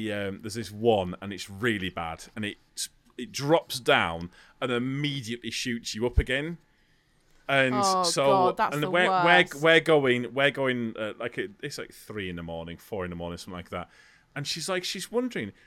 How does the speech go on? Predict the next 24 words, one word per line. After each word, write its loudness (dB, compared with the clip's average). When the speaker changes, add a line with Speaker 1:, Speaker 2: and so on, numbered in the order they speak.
Speaker 1:
"Why -2
am 0
I 0
on 0
the 0
very 0
right-hand -2
side -2
of -20
the -2
road? 2
I'm -2
nearly -2
in -2
the 0
hedge -2
on 6
the 8
Speaker 2:
<laughs> -
Speaker 1:
right-hand 6
side 6
of 0
the 2
road." 6